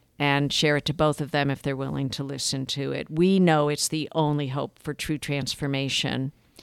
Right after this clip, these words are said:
Be sure the woman has your first name and number so she can contact you if you're the counselor.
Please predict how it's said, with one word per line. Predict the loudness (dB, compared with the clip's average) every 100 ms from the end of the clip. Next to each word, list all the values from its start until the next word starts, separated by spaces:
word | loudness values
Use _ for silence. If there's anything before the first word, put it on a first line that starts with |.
| -20 -20 -12 0
Be | 2
sure | 4 4 4
the | 4
woman | 2 4 4 4 2
has | 0 2 4 2 -2 -10 -10
your | -2 0 0
first | 2 0 2
name | 2 2 2 2
and | 0 0
number | 0 0 0 0 -2
so | -6 -4
she | -2 -4
can | -2 -2
contact | 0 0 0 -2 -4 -2
you | 0 2
if | 0 0
you're | 0
the | 0
counselor. | 0 0 2 0 2 2